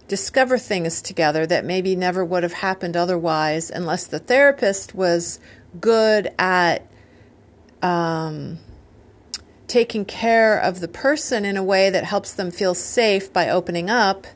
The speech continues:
And then the client has to also be brave and open up to the therapist.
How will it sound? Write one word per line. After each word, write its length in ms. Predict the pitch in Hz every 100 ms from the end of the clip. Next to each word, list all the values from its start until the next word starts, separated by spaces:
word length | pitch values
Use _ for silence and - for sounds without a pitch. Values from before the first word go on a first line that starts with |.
| - - - - - - - - - -
And 260 | 190 185
then 300 | 190 208 208
the 80 | 185
client 880 | 185 - 285 311 226 180 - - - - - - - - -
has 520 | - 220 208 202 -
to 280 | - 214 190
also 460 | - 214 214 - 190
be 200 | 180 185
brave 640 | 175 175 165 160 160 165 -
and 180 | 185
open 320 | - 185 202 175
up 160 | 170
to 100 | -
the 120 | 165
therapist. 800 | 165 180 170 160 165 147 - -